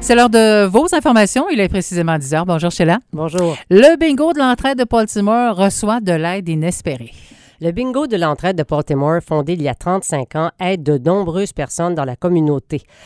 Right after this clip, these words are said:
Speaker 2: L'organisation offre une aide, euh, lors de l'achat de fournitures scolaires et d'habits de neige pour vingt-cinq à cinquante enfants chaque année, mais aussi pour le prêt de cannes,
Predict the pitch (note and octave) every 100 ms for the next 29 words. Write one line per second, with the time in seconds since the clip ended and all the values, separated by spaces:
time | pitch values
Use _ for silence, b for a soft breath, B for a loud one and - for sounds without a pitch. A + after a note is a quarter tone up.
0 | b E3+ D#3+ D#3 D3 C3 C#3 - A3 -
1 | - - C#3+ D3 D#3 C#3+ C3+ B2+ B2+ C3+
2 | B2+ B2+ B2+ - D3 C3 C3 C3+ B2+ C3
3 | - F3 D3+ D#3 E3 E3 C#3 B2 D3 D3+
4 | C3 C3+ D#3+ E3 - A#2+ F3 E3 F#3 F#3+
5 | C#3+ - F3+ E3 C#3+ B2 A#2+ F3 F3+ -
6 | F3 - D#3 B2 - _ - F3 B3+ F#3+
7 | - F3+ C4+ b b - D#3 D3 - E3+
8 | C#3+ - D3 C#3 D3+ D#3+